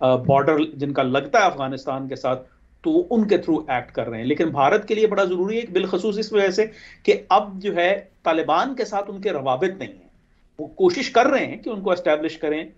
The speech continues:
उनका जो ambassador है कतर के अंदर, उसकी मुलाकात हुई थी, अ, वहाँ पे जो स-,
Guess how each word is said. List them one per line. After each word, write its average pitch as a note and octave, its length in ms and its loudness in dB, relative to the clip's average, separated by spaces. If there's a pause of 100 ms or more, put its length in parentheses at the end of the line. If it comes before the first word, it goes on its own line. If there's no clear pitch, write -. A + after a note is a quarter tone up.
(280)
उनका D3+ 260 0
जो F3 140 2
ambassador D#3 480 0
है F3+ 140 -2
कतर F#3+ 260 2
के F#3+ 100 -2
अंदर, C#3 340 -2
उसकी D3+ 360 -8
मुलाकात D3 520 0
हुई F3 160 -6
थी, D#3 380 -4 (320)
अ, B2+ 160 2
वहाँ B2+ 280 0
पे C#3 160 0
जो B2+ 640 -2
स-, B2 120 -12